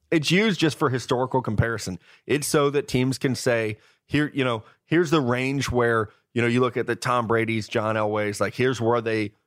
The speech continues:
where they were at on the Wonderlic." You kinda want your players in that too. When you talk about thresholds, it's more for that range. So that's why they keep doing it.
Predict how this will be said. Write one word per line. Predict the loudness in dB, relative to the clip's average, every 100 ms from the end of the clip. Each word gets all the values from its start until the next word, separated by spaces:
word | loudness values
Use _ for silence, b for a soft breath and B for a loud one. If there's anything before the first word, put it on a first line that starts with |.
| _
where | -2 0 0
they | -2 -4
were | -2
at | -2 -2
on | -6
the |
Wonderlic." | -6 -4 -4 -4 -6
You | -8
kinda | -4 -2 -4
want | -4
your | -2
players | 0 0 0 -2
in | -4
that | -4 -4
too. | -4 -2
When |
you | -2
talk | -4 -4
about | -4 -2
thresholds, | -2 0 0 -2 -2 -8 b b b -12
it's | -2
more | 0 0
for | 0
that | -2 -2
range. | 0 -2 -2 -6 -2
So | 0
that's | 0 0
why | 0 0
they | -2
keep | -6 -2
doing | 0 0
it. | -2